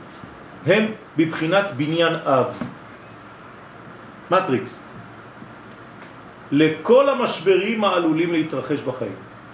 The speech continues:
זאת אומרת, אם עכשיו אקח את חמשת הדברים שעכשיו אמרתי אותם,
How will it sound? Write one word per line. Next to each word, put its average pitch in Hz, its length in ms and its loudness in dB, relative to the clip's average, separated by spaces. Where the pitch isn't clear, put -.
זאת 131 140 -4
אומרת, 190 220 4
אם 254 260 0
עכשיו 160 400 4
אקח - 360 2
את 156 120 -2
חמשת 214 460 0
הדברים 160 440 2
שעכשיו 143 680 2
אמרתי 175 360 2
אותם, 247 260 2